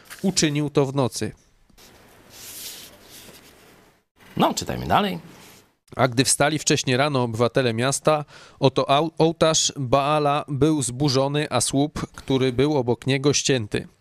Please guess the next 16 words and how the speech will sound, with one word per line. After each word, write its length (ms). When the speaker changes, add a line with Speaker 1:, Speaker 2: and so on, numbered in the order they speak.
Speaker 1:
Na 140
nowo 480
zaś 280
zbudowanym 600
ołtarzu 540
złożone 500
było 280
całopalenie 720
z 80
drugiego 440
cielca. 480
Mówili 320
tedy 220
jeden 280
do 100
drugiego: 560